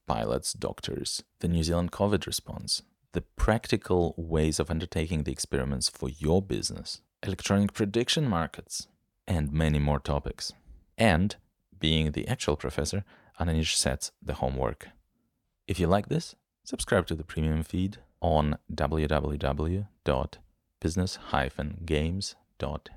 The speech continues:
a i. The link is in the show notes. Next week, we'll cover experimentation in the context of large corporates,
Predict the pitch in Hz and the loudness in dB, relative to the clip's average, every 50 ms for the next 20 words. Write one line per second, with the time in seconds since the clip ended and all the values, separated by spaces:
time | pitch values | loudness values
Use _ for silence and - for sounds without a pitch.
0 | _ _ _ - 78 73 69 67 67 71 73 78 82 - _ _ _ _ _ _ | _ _ _ -2 0 0 2 2 0 -2 -2 -6 -10 -12 _ _ _ _ _ _
1 | - - - 76 73 71 73 78 - 71 73 - 65 - - - - - - 67 | -18 -4 -2 0 0 0 -2 -2 -4 -4 -4 -4 -4 -6 -6 -4 -4 -4 -4 -4
2 | 62 - - - - - _ _ _ _ _ _ _ _ - 117 120 - - - | -6 -8 -8 -10 -12 -12 _ _ _ _ _ _ _ _ 0 0 0 0 0 2
3 | 73 76 80 - - _ _ _ _ _ _ _ - 85 85 78 - - - 90 | 2 2 2 0 -8 _ _ _ _ _ _ _ -2 -2 0 0 -2 -2 0 0
4 | 87 90 98 92 92 98 - _ - - - - - 73 76 73 69 71 - 69 | 2 4 4 4 4 2 -2 _ -10 -8 -8 -4 -2 0 0 0 0 0 0 0
5 | 71 - - 73 73 - - - 76 69 67 - - - - 73 73 73 - 80 | 0 0 0 0 -2 -4 -4 -4 -4 -2 -2 -4 -4 0 0 2 2 2 0 -2
6 | - - - - - 78 73 - - - 78 76 67 67 71 - - - - _ | -2 -2 -6 -4 -4 -6 -6 -6 -6 -2 0 2 4 4 4 2 -2 -8 -8 _
7 | _ _ _ _ - - - 80 76 - - 52 - - - - - - | _ _ _ _ -12 0 2 2 2 2 0 0 0 -2 -2 -4 -4 -4